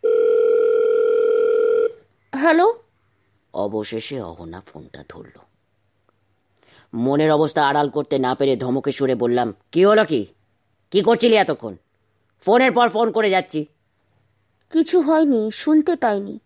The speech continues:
Speaker 1: এক্ষুনি দেখলাম। হাতে চাপ পড়ে ফোনটা সাইলেন্ট মোডে চলে গিয়েছিল।
Speaker 2: কাজ মিটেছে নাকি আরো সময় লাগবে?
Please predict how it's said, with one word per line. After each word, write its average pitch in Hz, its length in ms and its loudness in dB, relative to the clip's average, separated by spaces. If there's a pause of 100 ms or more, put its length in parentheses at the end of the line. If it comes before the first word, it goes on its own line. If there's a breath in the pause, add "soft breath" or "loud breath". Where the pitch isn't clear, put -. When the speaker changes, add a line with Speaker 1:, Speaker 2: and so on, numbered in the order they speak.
Speaker 1:
এক্ষুনি 320 420 0
দেখলাম। 233 400 -4 (1400)
হাতে 262 380 0 (260)
চাপ 269 240 0 (140)
পড়ে 330 340 0
ফোনটা 302 460 -2
সাইলেন্ট 285 460 2
মোডে 285 180 -2
চলে 226 220 -2
গিয়েছিল। 208 420 -10 (400)
Speaker 2:
কাজ 151 240 -2
মিটেছে 175 520 0 (460)
নাকি 131 200 -2
আরো 175 160 2
সময় 185 260 0
লাগবে? 123 360 -2